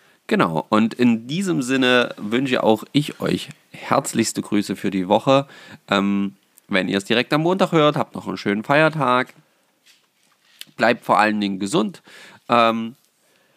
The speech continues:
schreibt Kommentare, ähm, liked, teilt, ähm, postet, interagiert einfach mit uns. Wir freuen uns riesig drauf. Ähm, teilt das Ganze mit euren Freunden und sonst wem,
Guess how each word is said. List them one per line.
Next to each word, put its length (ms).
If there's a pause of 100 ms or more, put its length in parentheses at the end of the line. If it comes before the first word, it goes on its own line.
(640)
schreibt 480
Kommentare, 1080
ähm, 500
liked, 680
teilt, 640
ähm, 400
postet, 460
interagiert 640
einfach 380
mit 160
uns. 300
Wir 220
freuen 360
uns 340
riesig 360
drauf. 460 (440)
Ähm, 400
teilt 360
das 140
Ganze 240
mit 140
euren 240
Freunden 440
und 180
sonst 400
wem, 440